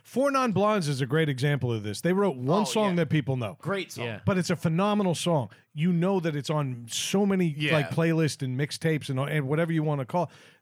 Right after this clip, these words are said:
Speaker 1: That mattered. And so if you're Four Non Blondes now, do you play a forty-minute set for fifty people and you always close with "What's Going On" or what, "What's Up"
Speaker 4: Yeah,
Speaker 1: or whatever
Speaker 4: yeah.
Speaker 1: it's called?
Speaker 3: Yeah.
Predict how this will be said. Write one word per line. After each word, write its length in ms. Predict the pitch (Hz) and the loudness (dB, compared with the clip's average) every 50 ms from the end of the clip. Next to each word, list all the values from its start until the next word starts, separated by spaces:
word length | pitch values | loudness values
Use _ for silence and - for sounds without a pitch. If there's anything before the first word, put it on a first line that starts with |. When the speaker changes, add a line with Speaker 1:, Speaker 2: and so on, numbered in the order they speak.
| _ 135 127 120 | _ -14 -6 -2
Speaker 1:
That 300 | 143 175 208 233 226 - _ - - - - | -2 0 0 0 -4 -6 _ -20 -20 -18 -12
mattered. 520 | 143 131 143 175 220 220 170 110 - - - _ _ _ _ _ _ _ - | -8 -4 -2 0 0 0 -2 -4 -8 -14 -20 _ _ _ _ _ _ _ -6
And 180 | 156 160 156 | -4 -4 -4
so 240 | - - 180 170 156 | -2 0 0 0 0
if 140 | 147 151 131 | 0 -2 0
you're 140 | 160 190 196 | 0 0 0
Four 240 | - - 196 190 185 | 0 -2 -2 0 0
Non 200 | 180 175 165 156 | 0 0 -2 -2
Blondes 380 | 151 160 165 165 156 139 123 131 | -2 -2 -2 -2 -2 -4 -6 -6
now, 300 | 160 180 190 185 156 139 | -4 -4 -2 -2 -4 -4
do 140 | 123 113 135 | -4 -4 -4
you 80 | 165 | -4
play 240 | 170 - - 190 190 | -4 -4 -4 -2 -2
a 60 | 170 | -2
forty-minute 580 | 135 - 170 170 165 156 156 156 156 143 131 110 | -4 -4 -4 -4 -2 -2 -2 -2 -2 -4 -4 -8
set 420 | - - - 170 175 165 139 - - | -8 -6 -4 -2 -2 -2 -4 -8 -12
for 180 | - - 131 | -12 -10 -10
fifty 360 | 117 - - 151 147 - 135 120 | -10 -8 -8 -8 -6 -6 -8 -8
people 560 | - - 190 196 196 175 - 131 117 110 107 - - - - 151 | -6 -4 -2 -2 -2 -2 -2 -4 -4 -4 -4 -8 -14 -18 -16 -8
and 180 | - 151 151 147 | -4 -2 0 0
you 120 | 143 147 | 0 0
always 340 | 139 139 143 143 156 151 131 | 2 2 2 2 2 0 -2
close 460 | - - - 160 175 170 156 139 117 | -4 -2 0 2 2 4 2 0 0
with 280 | 117 120 131 127 110 113 | -2 -2 -2 -2 -4 -6
"What's 260 | 120 110 131 123 - - | -6 -4 -4 -4 -4 -4
Going 280 | - 139 127 131 131 | -4 -2 0 0 0
On" 220 | 139 139 139 139 135 | 0 2 2 0 0
or 80 | 123 | 0
what, 180 | 113 113 123 117 113 | 0 -2 -2 -2 -2
"What's 260 | 110 117 123 - - | -4 -4 -4 -2 -2
Up" 180 | 135 135 139 | 0 0 0
Speaker 4:
Yeah, 140 | 156 160 143 | 0 2 2
Speaker 1:
or 20 | 123 | 2
whatever 260 | 117 113 131 127 131 | 2 2 2 2 2
Speaker 4:
yeah. 80 | 127 113 | 0 0
Speaker 1:
it's 100 | 104 95 | 0 0
called? 180 | 143 131 131 175 | -2 -2 -2 0
Speaker 3:
Yeah. 280 | 214 233 233 180 120 | 0 0 0 0 -2